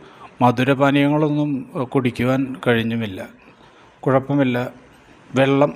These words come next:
പച്ചവെള്ളം തന്നെ, നല്ല രുചികരമായ പച്ചവെള്ളം.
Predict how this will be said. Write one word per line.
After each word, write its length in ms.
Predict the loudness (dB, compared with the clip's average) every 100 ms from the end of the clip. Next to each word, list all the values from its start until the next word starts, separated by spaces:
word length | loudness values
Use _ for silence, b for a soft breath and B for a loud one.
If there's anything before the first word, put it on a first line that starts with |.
| -6
പച്ചവെള്ളം 640 | -4 -4 0 0 2 0 0
തന്നെ, 280 | 0 -4 -6
നല്ല 440 | -4 0 2 0
രുചികരമായ 920 | 0 -2 0 2 2 0 0 0 0 -2 -8 -20 -20 -20 -10 -6
പച്ചവെള്ളം. 540 | 0 0 0 -2 -4